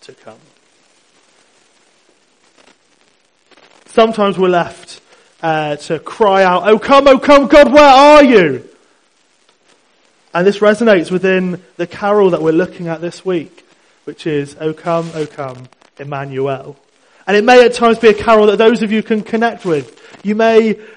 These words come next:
uh, you may feel the sense of despair in that first verse, where it says, uh, "O come, O come, Emmanuel, and ransom us," or "ransom captive Israel."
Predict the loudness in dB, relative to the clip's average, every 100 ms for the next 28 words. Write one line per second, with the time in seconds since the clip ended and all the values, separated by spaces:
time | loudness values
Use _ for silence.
0 | -6 -4 -2 -2 -2 -2 -4 -2 -2 0
1 | 0 -2 -4 -8 -4 0 2 4 2 0
2 | -2 0 0 -2 0 2 2 0 -6 -20
3 | _ -20 -20 _ -2 0 0 -2 2 4
4 | 4 0 -8 -18 _ _ -4 -2 0 -4
5 | -10 _ -2 0 0 -2 0 2 0 -2
6 | -2 0 0 2 2 2 2 -2 -8 _
7 | _ -6 -4 -2 -2 -6 -10 -8 -6 -6
8 | -10 -20 -20 _ _ _ _ _ _ _
9 | -4 -4 -4 -8 -8 -8 -8 -4 -4 -6
10 | -12 -14 -14 -8 -6 -6 -6 -8 -8 -8
11 | -14